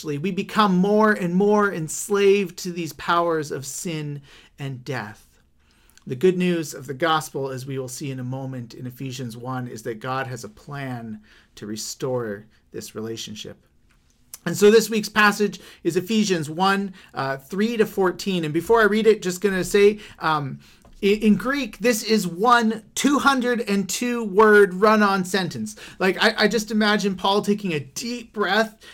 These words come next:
and then bursting out this long prayer of thanksgiving and blessing.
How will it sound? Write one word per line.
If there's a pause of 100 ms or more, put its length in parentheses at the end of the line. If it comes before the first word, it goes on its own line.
(100)
and
then
bursting
out
this
long
prayer
of
thanksgiving
and
blessing.